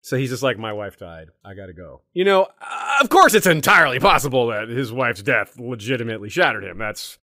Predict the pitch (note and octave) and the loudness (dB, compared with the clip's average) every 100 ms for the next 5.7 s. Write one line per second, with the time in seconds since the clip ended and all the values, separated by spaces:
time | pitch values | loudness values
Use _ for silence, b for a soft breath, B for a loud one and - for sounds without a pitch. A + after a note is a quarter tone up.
0 | _ C3+ D3 B3 A3 G3+ D#3 D#3+ D3 B2+ | _ -4 2 6 6 6 4 4 4 2
1 | G2+ F#2+ F2 _ _ _ _ _ - C#3+ | -6 -12 -12 _ _ _ _ _ -4 2
2 | C3+ B2+ B2 A#2+ A2 G2+ E2+ D2+ E3 C#3 | 4 4 4 2 0 -4 -8 -6 -2 0
3 | A2 G#2 C3 C3+ B2+ D#3 C3+ A#2+ B2+ G2 | 0 2 0 0 2 4 2 2 0 -2
4 | - D#2+ C#2+ F2 B2 G#2 G2 G2+ - G#2+ | -6 -16 -16 -18 -20 -16 -16 -10 -6 -6
5 | G2+ - - A2+ G#2 G2+ | -8 -14 -12 -14 -12 -16